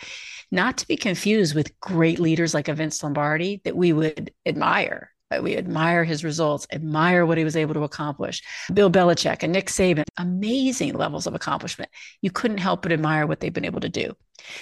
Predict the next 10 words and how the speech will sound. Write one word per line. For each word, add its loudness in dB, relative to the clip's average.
That -2
doesn't 2
mean 2
they 4
necessarily, 0
for -2
our -4
study -4
purposes, -6
are 4